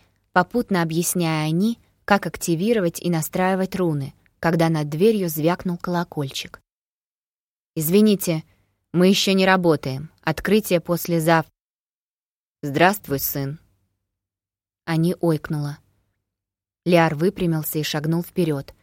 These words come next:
задвигая испуганную девушку за спину. Пальцы сами собой сжались в кулаки. Отчего-то при виде отца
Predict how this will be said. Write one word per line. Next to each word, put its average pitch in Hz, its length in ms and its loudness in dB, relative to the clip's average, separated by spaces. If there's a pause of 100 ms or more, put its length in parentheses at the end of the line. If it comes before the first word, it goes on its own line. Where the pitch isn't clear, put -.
(260)
задвигая 160 540 0
испуганную 151 560 -4
девушку 160 440 -2
за 147 160 -4
спину. 139 400 -12 (600)
Пальцы 180 380 -2
сами 151 280 -2
собой 147 400 -2
сжались 147 380 -4
в - 60 -16
кулаки. 151 540 -8 (1080)
Отчего-то 165 560 -2
при 160 180 0
виде 165 260 0
отца 180 440 -4